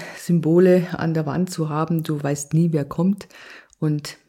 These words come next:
der eine oder andere fühlt sich gestört. Also das bitte weglassen. Genauso wenig wie irgendwelche Präferenzen für Länder, also irgendwelche Flaggen, die aufgehängt werden oder, ja, auch keine politischen Statements oder sonst irgendwas. Nein, es muss eine wirklich schön, schick,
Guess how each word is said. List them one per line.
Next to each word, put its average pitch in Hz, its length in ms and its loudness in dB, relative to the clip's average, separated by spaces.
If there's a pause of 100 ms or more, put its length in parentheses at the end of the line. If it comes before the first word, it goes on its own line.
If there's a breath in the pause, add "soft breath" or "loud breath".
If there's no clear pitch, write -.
(140)
der 151 100 -4
eine 143 240 0
oder 139 160 -2
andere 147 260 0
fühlt 160 260 -4
sich 143 160 -12
gestört. 147 460 -4
Also 147 160 -2
das 151 200 -4
bitte 139 240 -4
weglassen. 160 640 0 (500 loud breath)
Genauso 151 500 4
wenig 151 420 0
wie 147 260 0
irgendwelche 143 720 0 (160)
Präferenzen 151 800 0
für 151 120 -2
Länder, 156 400 2
also 143 180 0
irgendwelche 151 360 0
Flaggen, 165 280 0
die 147 120 -2
aufgehängt 160 520 -4
werden 156 340 0
oder, 139 400 -4 (920 loud breath)
ja, - 200 -6 (640 loud breath)
auch 143 160 2
keine 156 240 4
politischen 147 540 0
Statements 147 500 2
oder 139 140 0
sonst 139 280 -2
irgendwas. 127 420 -2
Nein, 151 280 2
es - 140 -4
muss 165 160 2
eine 147 380 0
wirklich 170 460 2
schön, 180 680 4
schick, - 580 -2